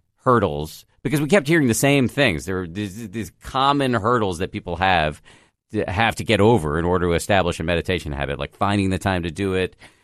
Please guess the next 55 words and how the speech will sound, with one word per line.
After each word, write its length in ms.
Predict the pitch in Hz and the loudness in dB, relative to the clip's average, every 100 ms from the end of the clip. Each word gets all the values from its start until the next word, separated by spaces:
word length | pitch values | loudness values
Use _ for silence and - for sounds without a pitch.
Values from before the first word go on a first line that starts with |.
| _ _ 98 | _ _ -18
r-, 80 | - 117 - | -16 -16 -18
figuring 520 | - - 127 104 107 | -16 -2 0 2 2
out, 220 | 101 104 | 2 2
"Am 200 | 95 107 | 0 2
I 80 | 95 | 2
doing 320 | 80 98 107 | 2 2 2
it 100 | 107 | 0
right?" 340 | 95 90 98 - | 0 0 0 -2
That's 200 | 90 - | -6 -8
a 40 | |
huge 440 | 78 - 101 82 | -12 -8 -4 -4
issue. 400 | 73 - 76 73 - _ _ _ - | -4 -6 -8 -10 -14 _ _ _ -10
Eh, 140 | 113 | -8
w-, 180 | 95 95 - - | -6 -8 -8 -2
wrestling 420 | 120 110 127 107 | -2 0 0 0
with 120 | 101 | -2
questions 400 | - 110 - 92 | 0 0 0 -2
about 220 | 92 95 | 0 2
whether 200 | 101 104 | 2 2
this 220 | 101 90 | 0 -2
would, 220 | 104 90 - - | -4 -6 -6 -16
this 100 | - | -10
practice 380 | - 107 107 101 | -2 -2 -2 -4
might 320 | 95 95 - | -2 -2 -6
make 320 | - - 101 110 | -12 -8 -6 -6
you 80 | |
lose 240 | 95 104 90 | -2 -2 -2
your 120 | 92 | -2
edge 420 | 98 104 104 85 | 0 2 2 0
or 80 | 82 | -4
whether 260 | 87 92 85 | -4 -4 -4
it's 140 | - | -4
self-indulgent 1000 | - 101 - 90 - 104 104 87 101 95 | -2 -2 -2 -6 -4 -4 -4 -4 -4 -4
or 80 | 85 | -4
whether 260 | 90 92 | -2 -2
it's 120 | 85 | -4
gonna 140 | - 90 | -4 -6
make 180 | 90 87 | -6 -6
you 60 | |
look 300 | 80 107 98 | -4 -4 -4
weird. 380 | 98 107 101 87 - - _ _ - | -6 -2 -2 -4 -8 -20 _ _ -10
Jeff 260 | 110 139 139 | 0 2 2
and 100 | 123 | 2
I, 340 | 117 117 113 | 4 4 0
uh, 340 | 107 98 90 | -2 -2 0
used 420 | 90 98 131 139 98 | 0 0 0 0 0
this 140 | 110 | -4
trip 200 | - 110 | -2 -2
as 80 | 92 | -2
an 80 | 98 | -4
information 420 | 92 101 95 101 | -4 -4 -4 -4
gathering 540 | 90 92 85 87 87 - | -2 -2 0 -4 -6 -8
thing 340 | - 98 92 | -4 -2 -2
and 80 | 82 | -4
then, 240 | 82 80 | -4 -8